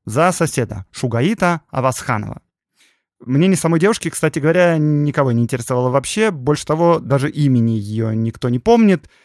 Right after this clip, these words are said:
Все ее называют по-разному. Кто-то Зоргой, кто-то Зизык, кто-то Ладой, кто-то Хадыжат. Да и какая разница, собственно говоря, да, как звали девушку, когда у нас тут, э, мужики спорят.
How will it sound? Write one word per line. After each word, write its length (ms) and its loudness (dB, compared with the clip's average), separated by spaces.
Все 140 2
ее 80 4
называют 320 2
по-разному. 720 2
Кто-то 320 -6
Зоргой, 480 0
кто-то 320 -6
Зизык, 560 -2
кто-то 220 -4
Ладой, 460 2
кто-то 280 -4
Хадыжат. 680 -2
Да 180 -2
и 40 4
какая 260 2
разница, 320 0
собственно 320 -2
говоря, 180 2
да, 220 0
как 140 -6
звали 220 -2
девушку, 460 -2
когда 240 -4
у 100 -2
нас 160 -4
тут, 240 -6
э, 140 -2
мужики 320 0
спорят. 480 -8